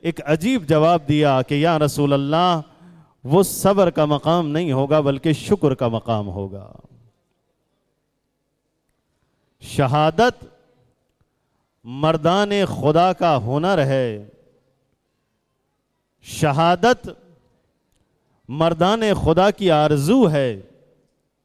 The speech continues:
کربلا کے ماننے والوں کی آرزو اللہ کی راہ میں شہادت ہے۔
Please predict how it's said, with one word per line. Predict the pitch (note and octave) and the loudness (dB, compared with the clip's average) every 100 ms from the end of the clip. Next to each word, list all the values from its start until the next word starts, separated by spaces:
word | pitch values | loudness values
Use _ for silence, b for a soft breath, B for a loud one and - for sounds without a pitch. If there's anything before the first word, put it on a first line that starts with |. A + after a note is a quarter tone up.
| _ _ _ _ _ _ _ _ _ _ | _ _ _ _ _ _ _ _ _ _
کربلا | C#3+ C#3+ D#3 F#3 | 0 2 2 2
کے | F#3+ D#3 | 2 0
ماننے | D#3 E3 D#3+ | 0 0 0
والوں | D#3 D3+ E3 E3+ | 0 2 0 -2
کی | D#3 | 0
آرزو | C3+ C#3 C#3 C3+ F#3+ G3+ D3+ - _ _ _ _ _ _ _ _ _ _ - | 2 2 2 2 2 2 -4 -16 _ _ _ _ _ _ _ _ _ _ -2
اللہ | D#3+ F3+ A3 G3 - | -2 0 0 0 0
کی | E3+ | 0
راہ | D#3+ F3+ | 2 0
میں | E3+ D3 | -2 -4
شہادت | C#3+ A#2+ C3 C#3+ F3+ C3+ | -2 -2 0 0 -2 -2
ہے۔ | C3 | -4